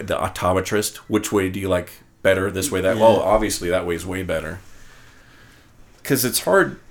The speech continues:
Speaker 1: I mean, he just played a dead body. He didn't do a whole lot, but I'm sure that there's more to it than we
Speaker 2: Yeah, but it,
Speaker 1: realize.
Speaker 2: it's, yeah, it's al-, it's almost harder to play, like, a dead body, to not use any kind of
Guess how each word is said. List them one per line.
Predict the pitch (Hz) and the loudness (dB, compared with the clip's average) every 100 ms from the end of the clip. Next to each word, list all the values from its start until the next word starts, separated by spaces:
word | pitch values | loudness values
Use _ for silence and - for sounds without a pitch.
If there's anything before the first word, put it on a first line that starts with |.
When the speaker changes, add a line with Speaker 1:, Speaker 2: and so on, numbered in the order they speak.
| - | -6
Speaker 1:
I | 143 | -2
mean, | 147 | 0
he | 143 | 0
just | 143 - | -2 -2
played | 156 139 | 0 2
a | |
dead | 127 117 | 0 -2
body. | 110 113 98 85 | -2 -4 -4 -8
He | 90 113 | -10 -6
didn't | 120 107 | -6 -2
do | 117 | -2
a | 104 | -2
whole | 92 92 | -2 -4
lot, | 87 78 | -6 -8
but | 92 92 | -8 -6
I'm | 90 | -6
sure | - - 113 107 | -10 -4 0 0
that | 101 92 | -2 -4
there's | 98 90 | -6 -4
more | 90 92 | -6 -6
to | 90 90 87 | -6 -6 -6
it | 85 | -6
than | 90 87 85 85 87 _ _ _ _ - - - | -6 -4 -6 -8 -12 _ _ _ _ -14 -14 -12
we | - | 2
Speaker 2:
Yeah, | 185 117 | 6 6
but | 110 | 4
it, | |
Speaker 1:
realize. | 110 78 - - | 0 -2 -10 0
Speaker 2:
it's, | 143 - | 2 4
yeah, | 151 110 101 | 4 4 4
it's | 101 | 0
al-, | 120 98 - - _ - | 0 -2 -4 -20 _ -2
it's | 180 | 2
almost | 139 101 | 4 4
harder | 135 156 107 | 6 8 6
to | 98 95 | 2 -2
play, | 107 101 | -2 -2
like, | 92 95 | -2 -4
a | |
dead | 95 107 101 90 | -2 -2 -2 0
body, | 101 98 101 92 | 2 2 0 -4
to | - 92 - | -6 -8 -4
not | 120 104 95 | -2 -2 -4
use | 104 101 98 92 | -6 -6 -6 -6
any | 107 104 | -4 -4
kind | 95 107 101 | -6 -4 -4
of | 98 98 - | -4 -6 -10